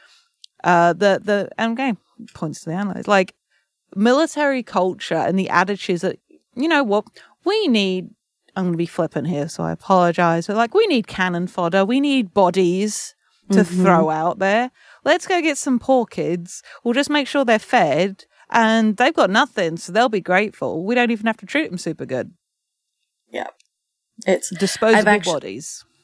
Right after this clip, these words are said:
Speaker 2: I've, um, I've started reading, uh, The Way of Kings, the, the, um, the Knights Radiant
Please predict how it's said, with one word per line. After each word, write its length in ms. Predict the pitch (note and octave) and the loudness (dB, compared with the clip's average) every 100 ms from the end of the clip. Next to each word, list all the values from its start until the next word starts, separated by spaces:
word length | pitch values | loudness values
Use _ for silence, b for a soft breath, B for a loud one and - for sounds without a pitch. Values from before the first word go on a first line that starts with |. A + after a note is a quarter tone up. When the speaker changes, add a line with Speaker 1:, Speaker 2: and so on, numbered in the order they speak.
| _ | _
Speaker 2:
I've, 360 | G#3 G3 F#3+ - - - | 2 2 0 -6 -10 -4
um, 540 | F#3+ F3+ D#3+ D#3+ G3 _ _ _ _ _ _ - | -2 -2 -4 -6 -8 _ _ _ _ _ _ -4
I've 160 | F#3+ | -2
started 420 | - G#3+ F#3+ F3+ | 0 2 2 -2
reading, 580 | F3+ F#3 F3+ E3+ E3+ F3 _ _ | -2 -2 -2 -6 -10 -14 _ _
uh, 680 | - F3 - - - - - - _ _ _ _ _ _ - | -8 -6 -6 -6 -6 -6 -8 -12 _ _ _ _ _ _ -8
The 140 | G3+ | -2
Way 220 | F3+ F3+ F#3 | 2 2 2
of 160 | - | -4
Kings, 640 | - F3 E3 D3+ - - A3+ | -4 -2 -2 -4 -6 -10 -6
the, 420 | F#3 - - - - | -4 -2 -4 -8 -8
the, 260 | - - - | -6 -6 -6
um, 460 | - - - F#3+ _ _ _ _ _ _ _ _ - | -8 -8 -10 -12 _ _ _ _ _ _ _ _ -4
the 100 | G3 | 0
Knights 300 | F#3 F3+ - | 2 0 -2
Radiant 400 | F3 F3 F3+ - | -4 -2 -4 -4